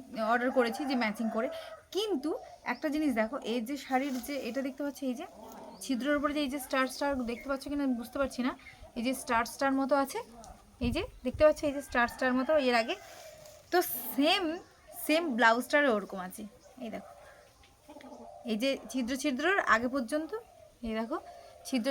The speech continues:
ছিদ্রর আগে পর্যন্ত এই যে দেখো স্টার স্টার মতো করা আছে, পুরো ব্লাউজটা স্টার স্টার মতো করা। মানে, আহ, এটা যদি কেউ দেখ-, দেখে, তখন কি মনে করবো বলো তো, এই ব্লাউজটার,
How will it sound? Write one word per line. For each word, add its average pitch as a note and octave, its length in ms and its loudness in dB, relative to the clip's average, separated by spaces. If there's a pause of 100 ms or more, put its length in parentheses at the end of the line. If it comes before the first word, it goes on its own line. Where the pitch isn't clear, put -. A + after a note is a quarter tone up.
ছিদ্রর C4+ 360 2
আগে A3+ 200 2
পর্যন্ত C4 240 2 (100)
এই A#3 80 2
যে A#3 100 0
দেখো C4 160 0 (100)
স্টার G#3+ 220 6 (100)
স্টার G#3+ 280 2
মতো F#3+ 200 -6
করা A3+ 180 -8
আছে, - 120 -20 (360)
পুরো B3+ 240 2
ব্লাউজটা A3 300 4 (100)
স্টার G#3 200 2 (100)
স্টার G#3 260 0
মতো G3 180 -8
করা। - 140 -18 (500)
মানে, C#4+ 200 8
আহ, A#3+ 360 2
এটা B3+ 180 0
যদি D#4 160 2
কেউ E4+ 100 4 (140)
দেখ-, A#3+ 360 0
দেখে, A3+ 240 2 (340)
তখন C4+ 220 2 (500)
কি C#4 60 -6 (100)
মনে C#4 160 4
করবো D#4 200 8
বলো E4 140 6
তো, F#4 40 2 (100)
এই B3+ 140 2
ব্লাউজটার, C4 420 4